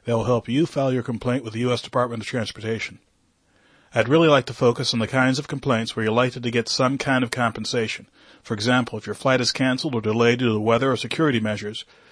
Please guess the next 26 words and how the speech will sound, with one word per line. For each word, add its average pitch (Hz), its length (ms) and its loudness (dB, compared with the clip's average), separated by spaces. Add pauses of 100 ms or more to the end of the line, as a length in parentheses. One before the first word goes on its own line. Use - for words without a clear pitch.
(160)
you're 123 100 0
not 135 180 4
likely 131 360 2
to 120 80 -2
be 117 120 2
eligible 120 380 2
for 113 140 -2
any 123 140 0
kind 117 200 -2
of 107 60 -6
compensation. 110 720 -6 (540)
While 123 140 4
you 123 120 2
can 107 120 -8
complain, 120 600 0 (540)
there 135 180 2
may 151 160 4
or 151 60 4
may 139 120 4
not 135 220 4
be 135 80 0
any 131 160 2
compensation 123 680 -2
coming 113 260 0
your 107 120 -2
way. 107 240 -2